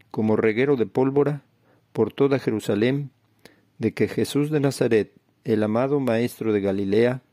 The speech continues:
había sido arrestado y condenado a muerte. La ciudad entera fue conmovida. La gente apenas podía creer lo que oía.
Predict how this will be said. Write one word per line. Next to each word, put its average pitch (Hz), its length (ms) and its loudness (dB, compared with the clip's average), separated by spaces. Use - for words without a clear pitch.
había 123 300 2
sido 123 260 0
arrestado 123 560 0
y 120 60 -2
condenado 104 600 -2
a 95 60 0
muerte. 95 520 -8
La 117 120 0
ciudad 147 340 2
entera 147 400 2
fue 131 200 -2
conmovida. 101 720 -4
La 120 180 0
gente 147 360 0
apenas 147 420 -2
podía 117 380 0
creer 117 320 0
lo 113 160 -2
que 104 140 -2
oía. 95 400 -2